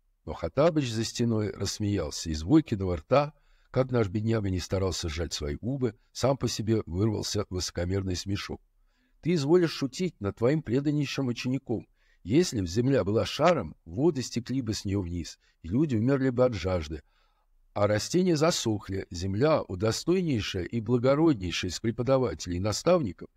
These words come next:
имела и имеет форму плоского диска и омывается со всех сторон величественной рекой, называемой океан. Земля покоится на шести слонах,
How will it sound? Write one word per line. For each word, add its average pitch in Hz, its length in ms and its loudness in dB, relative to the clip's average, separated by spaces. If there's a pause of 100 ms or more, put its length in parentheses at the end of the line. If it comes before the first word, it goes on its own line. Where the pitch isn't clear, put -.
(260)
имела 135 400 2
и 104 240 -2
имеет 151 280 2
форму 147 360 0
плоского 139 480 0
диска 120 480 -4 (260)
и 87 80 -4
омывается 123 640 2
со - 160 0
всех 113 240 -2
сторон 107 400 -2 (280)
величественной 127 800 0
рекой, 120 500 -2
называемой 127 560 0
океан. 90 420 -4 (400)
Земля 95 360 4
покоится 160 600 2
на 92 120 -2
шести - 320 -6
слонах, 95 600 -4